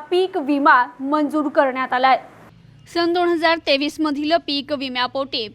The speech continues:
पारनेर तालुक्यातील शेतकऱ्यांना एकशे एकवीस कोटी रुपयांचा पीक विमा मंजूर झालाय, अशी माहिती खासदार निलेश लंके यांनी दिली. यापूर्वी सोळा कोटी पन्नास लाख रुपयांचा सोयाबीन पिकासाठीचा विमा जमा झाला असून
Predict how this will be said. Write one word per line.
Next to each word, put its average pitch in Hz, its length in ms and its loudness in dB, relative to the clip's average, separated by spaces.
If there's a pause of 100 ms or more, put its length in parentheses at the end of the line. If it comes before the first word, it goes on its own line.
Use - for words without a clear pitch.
पारनेर 277 500 2
तालुक्यातील 349 600 0
शेतकऱ्यांना 294 840 -2
एकशे 269 360 -2 (160)
एकवीस 302 500 -4
कोटी 370 280 -4
रुपयांचा 262 680 -4 (160)
पीक 381 240 0
विमा 359 360 0
मंजूर 254 480 -6
झालाय, 269 400 -4 (440)
अशी 339 200 0
माहिती 330 540 -2
खासदार 330 460 4
निलेश 285 380 0
लंके 311 320 0
यांनी 320 260 0
दिली. 294 260 -4 (280)
यापूर्वी 285 500 2
सोळा 285 340 2
कोटी 311 320 -4
पन्नास 277 460 -2
लाख 277 240 0
रुपयांचा 302 640 -2
सोयाबीन 294 580 -2
पिकासाठीचा 285 760 -4 (100)
विमा 262 300 -4 (380)
जमा 262 360 -4
झाला 240 240 -8
असून 240 300 -8